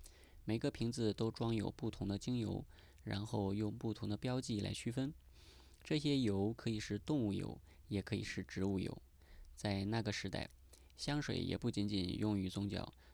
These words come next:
同时也是美容用品。传说，埃及艳后在历史上曾经用香味来吸引凯撒大帝和马克安东尼。他在去往古罗马的船上大量撒上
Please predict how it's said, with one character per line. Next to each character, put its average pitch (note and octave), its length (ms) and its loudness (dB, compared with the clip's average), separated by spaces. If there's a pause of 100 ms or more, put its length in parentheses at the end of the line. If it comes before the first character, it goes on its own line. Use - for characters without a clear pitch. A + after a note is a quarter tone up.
同 - 160 -2
时 G#2 160 0
也 F#2+ 140 0
是 G2 240 0
美 F#2+ 160 2
容 F#2+ 180 0
用 A#2+ 220 0
品。 - 200 -8 (560)
传 A2+ 220 0
说， A#2+ 320 2 (280)
埃 C3 220 0
及 A2 200 2
艳 A2+ 180 4
后 G#2 260 0
在 A2 180 -2
历 A2 120 0
史 - 160 -6
上 G2 320 0
曾 G2+ 220 -2
经 A2+ 340 -2 (120)
用 A#2 140 0
香 C3 320 -2
味 A#2 240 0
来 F#2 140 0
吸 - 220 -2
引 G2+ 140 2
凯 - 220 -2
撒 B2 220 -2
大 G#2+ 160 2
帝 F#2+ 220 0 (280)
和 G2+ 200 -2
马 F#2+ 180 0
克 - 160 -2
安 G#2 140 2
东 A2 160 0
尼。 G2 220 -2 (540)
他 D3 140 -2
在 D#3 120 0
去 - 220 0
往 G2+ 380 2
古 G2 160 2
罗 G2 140 6
马 A2 120 2
的 F#2+ 100 0
船 F#2+ 260 0
上 G2+ 260 -2 (280)
大 C3 220 2
量 A#2 180 2
撒 - 220 -2
上 - 400 -2